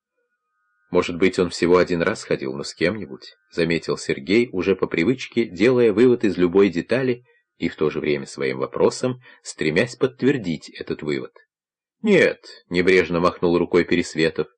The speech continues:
«билеты на разные числа. Уж мать, слава богу, все обследовала». «Значит, приспичило», улыбнулся Сергей. «Но, может быть, программы были разные?»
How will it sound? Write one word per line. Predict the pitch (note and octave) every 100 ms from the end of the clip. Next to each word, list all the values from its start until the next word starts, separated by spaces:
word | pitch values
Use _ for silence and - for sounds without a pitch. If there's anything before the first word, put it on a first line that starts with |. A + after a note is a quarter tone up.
| _ - _ -
«билеты | F#3 E3+ A#2+
на | F#2+
разные | D#2 C#2 C2 B1+
числа. | - C2 - B1 - _ _ _
Уж | - E2
мать, | F#2+ F#2 C#3+
слава | - - G#2+ G#2+ G2+
богу, | E2 F#2 F#2
все | - - D2
обследовала». | C#2+ - C#2+ C2+ C#2 B1+ A#1+ _ _ _ _ _ _ _ _ _ -
«Значит, | C2+ D2+ D#2+ - -
приспичило», | F2 - - F2+ - B1+ B1 - _ _ -
улыбнулся | C#2+ D2+ C#2 C2+ -
Сергей. | - - C2+ C2+ B1+ - _ _ _ - -
«Но, | E2
может | G2 B2 C3+
быть, | A#2 B2+ B2+ - _ _ _ -
программы | G2 F2 G2 D3
были | D3+ C3
разные?» | E2+ C#2 C2 B1+ B1 -